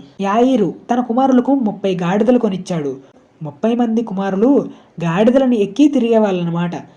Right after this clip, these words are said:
యాయీరు తన ముప్పై మంది కుమారులకి ముప్పై ఊర్లు వాళ్ళకిచ్చాడు. ఆ ఊర్లన్నిటి పేరు యాయీరు. అవి గిలాదు దేశంలో ఉన్నాయి. యాయీరు ఇస్రాయేలీలను ఇరవై సంవత్సరాలు న్యాయాధిపతిగా ఉండి పరిపాలించి మరణించాడు.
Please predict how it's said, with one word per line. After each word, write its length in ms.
యాయీరు 600
తన 60
ముప్పై 320
మంది 260
కుమారులకి 800
ముప్పై 440
ఊర్లు 240
వాళ్ళకిచ్చాడు. 640
ఆ 100
ఊర్లన్నిటి 680
పేరు 300
యాయీరు. 600
అవి 360
గిలాదు 440
దేశంలో 420
ఉన్నాయి. 380
యాయీరు 760
ఇస్రాయేలీలను 1080
ఇరవై 280
సంవత్సరాలు 640
న్యాయాధిపతిగా 840
ఉండి 520
పరిపాలించి 680
మరణించాడు. 680